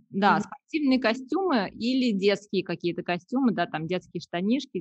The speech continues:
Speaker 1: ну, детские костюмчики, скажем так, да. На сегодняшний день, наверное, это один из самых трендовых материалов. Честно говоря, мы не были готовы как производственники к такому, а, к такой популярности, а, этого вида трикотажного полотна.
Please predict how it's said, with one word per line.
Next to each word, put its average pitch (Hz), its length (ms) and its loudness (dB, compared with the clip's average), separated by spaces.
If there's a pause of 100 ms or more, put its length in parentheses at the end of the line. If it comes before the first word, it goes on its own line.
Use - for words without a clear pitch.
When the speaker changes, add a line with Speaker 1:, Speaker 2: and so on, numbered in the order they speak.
Speaker 1:
ну, 240 220 0
детские 220 360 -2
костюмчики, 220 600 -2
скажем 160 400 -14
так, 156 220 -14
да. 156 160 -2 (300)
На 208 80 -2
сегодняшний 247 560 4
день, 302 200 0
наверное, 247 420 6
это 226 260 2
один 226 380 6
из 247 140 2
самых 226 400 6 (320)
трендовых 226 520 6
материалов. 233 800 4
Честно 240 340 4
говоря, 220 380 6
мы 220 320 4
не 226 220 6
были 185 240 2
готовы 185 440 2
как 185 200 0
производственники 208 800 0
к - 80 -20
такому, 202 520 2 (420)
а, 185 400 0
к 170 60 -14
такой 208 240 -2
популярности, 202 1040 4
а, 175 380 0
этого 196 320 -4
вида 202 240 -2
трикотажного 190 680 2
полотна. 220 540 0